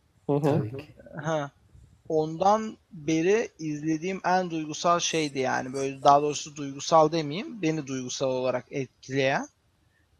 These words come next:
Speaker 3: Ve mesela izliyorum. İşte birkaç böyle iniş çıkış anı var. Ondan sonra öyle bir an geliyor ki, "Acaba sonu mu geldi?" diyorum. Bakıyorum daha ortası falan böyle.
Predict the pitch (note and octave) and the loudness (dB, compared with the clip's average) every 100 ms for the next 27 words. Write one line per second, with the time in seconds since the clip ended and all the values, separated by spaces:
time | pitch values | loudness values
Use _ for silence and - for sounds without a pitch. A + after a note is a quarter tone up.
0 | E3 F3+ F#3 E3+ E3 F#3 F3+ E3+ C#3+ E3 | -2 -2 -2 -4 2 6 6 2 -8 -2
1 | A3 G3 A#3 - _ _ _ - - _ | 2 2 0 -8 _ _ _ -20 -20 _
2 | _ _ _ _ D#3+ - - E3 D3 - | _ _ _ _ -4 -2 4 6 6 0
3 | - D3 C#3 - F3+ E3+ - C#3+ C#3+ C#3 | -18 -14 -6 8 8 8 2 2 4 2
4 | D3+ C#3+ C#3+ - - D#3 - - D3 C#3 | 0 -2 -2 -2 -2 -2 -4 4 6 6
5 | D#3 E3 A3 - - _ _ _ _ - | 4 4 4 2 -12 _ _ _ _ -20
6 | _ _ - D3+ D#3+ F#3 F#3 G3 F#3 - | _ _ -6 -4 -2 0 0 -2 -8 -12
7 | _ _ _ _ _ - - E3+ F#3+ F#3+ | _ _ _ _ _ -4 2 4 4 4
8 | F#3+ - F#3 F#3+ F#3 F#3 G#3+ C#4+ B3 D#3+ | 2 8 8 8 0 -4 -4 -4 0 2
9 | D#3+ G3 A3 F#3 - E3 G#3 D4+ A3 F#3 | 2 6 6 6 2 -2 -2 2 10 12
10 | E3 E3 E3 A3 D4 G3+ - A#3 F#3 F#3+ | 10 4 -4 -4 0 0 2 2 10 12
11 | F3+ D#3 - D#3 - C#3 C3 C3+ C3+ B2+ | 12 10 4 -2 -2 4 8 8 6 2
12 | A#2+ - - | -6 -8 -12